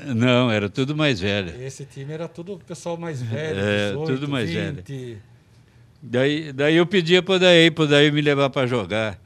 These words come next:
Speaker 1: Daí ele falava assim pra mim: "É, você com essa perna fina aí, eu vou levar você pra jogar, você quebra a perna lá, seu Nelson vai me mandar embora."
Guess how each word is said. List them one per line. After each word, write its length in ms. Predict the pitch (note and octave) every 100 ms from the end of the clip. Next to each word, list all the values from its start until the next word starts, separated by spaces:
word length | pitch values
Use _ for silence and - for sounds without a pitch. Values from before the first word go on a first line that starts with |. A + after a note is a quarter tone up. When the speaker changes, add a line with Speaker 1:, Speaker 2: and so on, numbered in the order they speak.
| _ - - _ -
Speaker 1:
Daí 140 | A2
ele 140 | C3 B2
falava 360 | C#3 B2+ B2+
assim 220 | A#2+ -
pra 240 | A#2 B2 A#2+
mim: 380 | A#2+ A#2+ G#2 G#2 -
"É, 380 | D#3+ B2+ D2+ - _ - _
você 280 | - A2+ D3+
com 140 | C#3+ D3
essa 300 | C3+ D3 A#2+
perna 420 | C#3+ C#3+ C3+ B2
fina 460 | - C#3 C#3 C3+
aí, 320 | A#2+ C#3 C#3 A#2+ - _ -
eu 100 | A2
vou 120 | C3+
levar 260 | C#3 C#3+ D3
você 300 | C#3 B2 C3+
pra 160 | C#3+
jogar, 420 | B2 B2 A2+ C3+ C#3
você 160 | D3
quebra 320 | - C3+ B2+
a 40 | A#2+
perna 360 | C3+ B2+ A#2+
lá, 140 | A#2 C3+
seu 160 | D#3
Nelson 260 | C#3 C#3 D3
vai 120 | C3
me 40 | C3
mandar 320 | B2+ A#2 A#2+
embora." 460 | F2 F2+ F#2+ F2